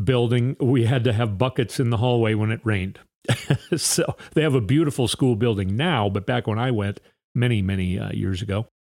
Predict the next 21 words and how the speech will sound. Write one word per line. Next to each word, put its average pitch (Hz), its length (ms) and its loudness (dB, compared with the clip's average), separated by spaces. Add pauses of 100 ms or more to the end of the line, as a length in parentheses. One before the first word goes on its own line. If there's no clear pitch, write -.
(260)
the 107 200 2
school 151 280 2
building 104 440 0
was, 101 280 -2
uh, 104 280 -6 (580)
not 175 240 -2
the 143 80 -2
greatest. 101 500 -4 (840)
And 151 160 2
it 165 80 0
was 117 140 0
too 135 160 0
small. 98 480 -4 (140)
We 113 100 0
were 104 100 0
growing 104 320 0
out 95 140 -2
of 90 100 -4
it 95 120 -8
fast. 95 280 -4
Anyway, 151 920 0